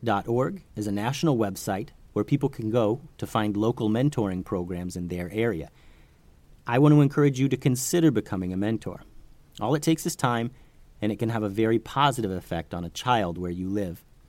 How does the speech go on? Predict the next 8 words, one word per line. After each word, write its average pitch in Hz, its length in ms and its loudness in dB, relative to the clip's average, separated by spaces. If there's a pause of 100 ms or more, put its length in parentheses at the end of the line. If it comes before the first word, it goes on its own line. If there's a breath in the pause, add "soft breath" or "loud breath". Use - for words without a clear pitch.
(1900 soft breath)
And 110 120 -6
it - 80 -10
sounds 220 400 0
like 113 360 -2 (360)
Isaiah, 135 640 2 (220)
Kaleo, 127 540 4
and 107 120 -2
Kavi 123 460 0